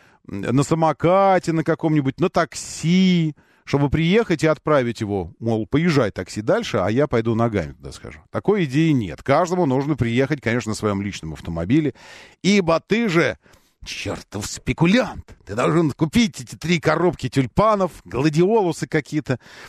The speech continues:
ещё что-то такое там, и да, розы обязательно,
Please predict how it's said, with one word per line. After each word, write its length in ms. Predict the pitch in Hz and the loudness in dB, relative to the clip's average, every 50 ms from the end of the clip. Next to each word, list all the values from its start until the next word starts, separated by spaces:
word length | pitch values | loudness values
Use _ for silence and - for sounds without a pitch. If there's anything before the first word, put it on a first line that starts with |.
| - - | -8 -6
ещё 320 | 117 - - - 220 226 | -4 -2 0 2 2 2
что-то 240 | - - 202 185 - | 2 2 0 0 0
такое 380 | - 180 170 - 175 180 170 156 | 0 -2 -2 2 2 2 2 2
там, 220 | - 151 139 117 - - - - - _ _ | 2 0 -2 -2 -6 -14 -20 -20 -20 _ _
и 100 | - 107 | -4 -2
да, 140 | 98 101 - | -2 -2 -2
розы 460 | 87 131 175 220 247 247 185 180 208 | 0 2 4 4 4 2 2 2 0
обязательно, 760 | 196 175 185 190 151 165 202 190 185 - 170 165 160 151 123 | 2 2 0 0 2 2 2 2 2 0 0 -2 -2 -2 -4